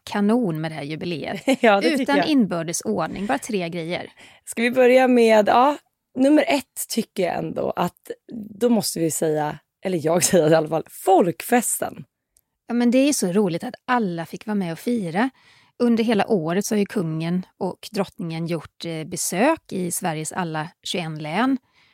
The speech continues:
Speaker 1: Och jag vet ju att kungen vill att det här skulle vara en fest, inte bara för dem i Stockholm, utan att alla i hela landet ska känna att de får vara med.
Speaker 2: Ja, och det är inte bara, alltså, kungens jubileum har ju firats i hela landet och även då det här femhundraårsjubileet, att det är femhundra år sedan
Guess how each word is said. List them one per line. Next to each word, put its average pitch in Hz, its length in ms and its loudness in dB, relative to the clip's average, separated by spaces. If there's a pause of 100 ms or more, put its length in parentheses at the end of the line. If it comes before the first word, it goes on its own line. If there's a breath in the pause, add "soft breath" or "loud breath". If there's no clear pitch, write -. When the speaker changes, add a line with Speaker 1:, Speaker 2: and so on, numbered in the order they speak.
(180)
Speaker 1:
Och 202 260 2
jag 214 120 2
vet 190 220 -2
ju - 40 -2
att - 80 -10
kungen 180 340 -4
vill 170 200 -6
att 160 100 -12
det - 60 -12
här 247 200 -2
skulle 220 240 -4
vara 156 120 -8
en 151 80 -8
fest, - 300 -12
inte 190 260 -6
bara 269 200 -2
för - 120 -8
dem 165 180 -4
i 156 40 -8
Stockholm, - 540 -10
utan 165 220 -12
att 160 160 -12 (400 soft breath)
alla 226 340 0
i 165 40 -6
hela 180 280 -8
landet 165 480 -6
ska - 160 -8
känna 170 380 -6
att - 140 -14
de - 100 -4
får 254 120 -8
vara 208 120 -6
med. 156 180 -6 (720 loud breath)
Speaker 2:
Ja, 175 140 0
och 175 80 0
det 180 220 -2
är 196 220 0
inte 196 220 -2
bara, 196 440 0 (160)
alltså, 185 200 -8
kungens 240 560 0
jubileum 233 440 2
har 226 60 2
ju 220 60 -2
firats 214 340 0
i - 20 -2
hela 196 100 0
landet 196 500 0 (100)
och - 260 -10
även 180 360 -2
då 175 260 2 (140)
det - 160 -8
här 156 240 -4
femhundraårsjubileet, 156 1400 -2
att - 160 -10
det 175 120 -4
är 151 100 -6
femhundra 165 540 -2
år 196 120 0
sedan 156 400 -4